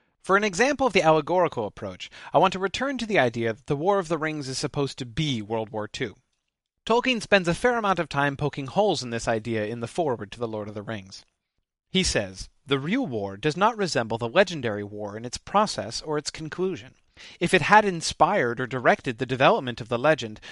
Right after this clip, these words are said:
then certainly the ring would have been seized and used against Sauron. He would not have been annihilated, but enslaved, and Barad-dûr would not have been destroyed,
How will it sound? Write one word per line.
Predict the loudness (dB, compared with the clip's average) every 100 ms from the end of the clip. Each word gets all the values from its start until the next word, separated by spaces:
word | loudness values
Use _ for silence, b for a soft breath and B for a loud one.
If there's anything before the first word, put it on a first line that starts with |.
| B
then | -2 -2
certainly | 0 0 0 -2 0
the | 2
ring | 2 0
would | 0 -2
have | -2
been | -4 -2
seized | -4 -4 -4 -6 -6
and | -8
used | -6 -6 -6 -4
against | -4 -4 -8
Sauron. | -2 -2 -2 -10 -18 b b b
He | 0
would | 0 4
not | 2
have | 4
been | 2
annihilated, | 2 2 2 2 0 -2 -4 -8
but | -6 -4
enslaved, | -4 -6 2 2 0 -6 -18 B B
and | 0 6
Barad-dûr | 6 6 2 0 2 0
would | 2
not | 2 2
have | -2
been | -6
destroyed, | -6 -6 -6 -4 -2 -2